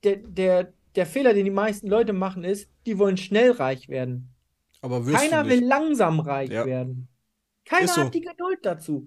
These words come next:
Speaker 1: Aber wenn ihr jetzt ein gutes Startkapital habt, so wie Manu das sagt, äh, ihr habt jetzt, keine Ahnung, im Lotto oder hunderttausend gewonnen oder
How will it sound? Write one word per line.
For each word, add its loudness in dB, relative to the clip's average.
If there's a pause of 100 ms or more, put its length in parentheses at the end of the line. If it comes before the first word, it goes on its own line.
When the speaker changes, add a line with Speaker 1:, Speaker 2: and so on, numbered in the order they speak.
(220)
Speaker 1:
Aber 0
wenn 0
ihr -6
jetzt -4
ein -4
gutes -8
Startkapital -8
habt, -6
so -10
wie -6
Manu -4
das -6
sagt, -8
äh, -14
ihr -4
habt -6
jetzt, -10
keine -6
Ahnung, -6
im -6
Lotto -6
oder -6
hunderttausend -4
gewonnen -4
oder 2